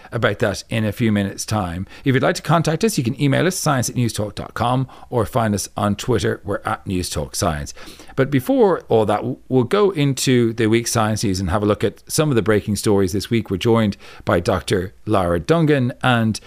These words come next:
D C U's School of Chemistry, Doctor Susan Kelleher. You're both very welcome. Our first story, Lara,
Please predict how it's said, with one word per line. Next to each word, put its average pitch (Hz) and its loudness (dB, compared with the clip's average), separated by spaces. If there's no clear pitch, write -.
D 143 2
C 131 0
U's 104 0
School 117 2
of - -8
Chemistry, 104 -4
Doctor 82 -2
Susan 78 -4
Kelleher. 69 -6
You're 131 2
both 180 2
very 156 0
welcome. 160 -2
Our 147 2
first - -2
story, 143 2
Lara, 120 0